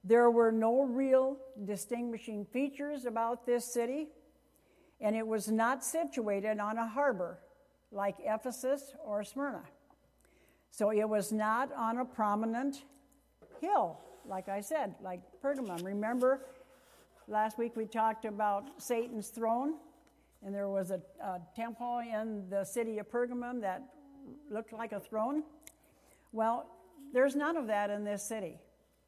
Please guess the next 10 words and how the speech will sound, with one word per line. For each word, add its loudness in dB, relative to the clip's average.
In 4
fact, 6
it 4
was 4
in 0
the 0
middle 4
of -2
a 0
valley 2